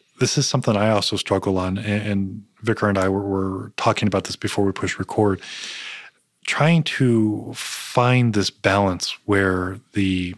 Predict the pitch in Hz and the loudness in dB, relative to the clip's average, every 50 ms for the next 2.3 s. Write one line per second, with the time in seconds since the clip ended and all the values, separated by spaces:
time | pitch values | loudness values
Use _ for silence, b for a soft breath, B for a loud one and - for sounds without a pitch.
0 | - - 101 101 98 101 101 98 - 95 90 87 87 92 101 - - 101 107 101 | -4 -2 2 2 4 4 2 2 0 0 0 -2 -2 -4 -6 -2 0 0 0 0
1 | 98 85 - - 107 107 110 110 110 104 104 101 98 101 104 - 110 107 101 98 | -4 -6 -4 -2 0 0 2 2 2 2 0 0 0 -2 -2 -2 -2 -2 -2 -2
2 | 92 90 87 - - - | -4 -4 -6 -8 -10 -10